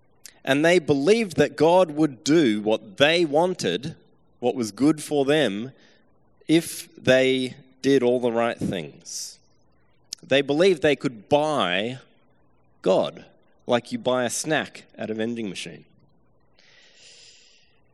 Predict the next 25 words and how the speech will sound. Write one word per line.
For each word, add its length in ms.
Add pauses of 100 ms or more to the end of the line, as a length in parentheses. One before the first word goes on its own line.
(400)
Now, 240
I 80
wonder, 720 (540)
and 120
I 80
don't 160
know 160
this, 400 (180)
'cause 180
this 180
happened, 600
like, 180
three 220
thousand 320
years 160
ago, 300 (360)
but 100
I 100
wonder 800 (1300)
if 180
this 240
was 140
perhaps 460
their 140
default 600